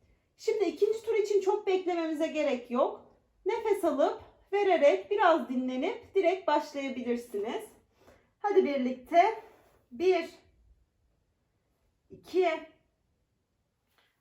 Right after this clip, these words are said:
Üç. Kalça çok iyi çalışıyor. Dört. Güzel bir sıkılaştırma egzersizi. Beş. Üst beden kalkmasın. Altı. Yirmi tane yapacağız. Yedi.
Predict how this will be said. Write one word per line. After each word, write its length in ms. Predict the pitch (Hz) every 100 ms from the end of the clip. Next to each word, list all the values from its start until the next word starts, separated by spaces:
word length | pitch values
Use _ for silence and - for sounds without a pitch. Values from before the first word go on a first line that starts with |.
| _
Üç. 360 | 339 349 254 -
Kalça 440 | 330 320 330 403
çok 220 | 403 415
iyi 140 | 370 -
çalışıyor. 680 | 285 240 - 247 294 359 339
Dört. 400 | 349 320 320 -
Güzel 340 | 254 349 339
bir 60 | 370
sıkılaştırma 760 | - - 294 302 - 311 320
egzersizi. 720 | 285 247 240 208 202 190 208
Beş. 440 | 349 339 330 - - _ _ _ _ _
Üst 260 | 311 302
beden 340 | 349 349 349 370
kalkmasın. 640 | 359 339 370 285 262 226
Altı. 760 | - 220 247 240 359 339 339 262
Yirmi 320 | 285 311 359
tane 320 | 370 320 254
yapacağız. 500 | 233 - - 196 190 - _ _ _ _
Yedi. 480 | 190 202 196 254 349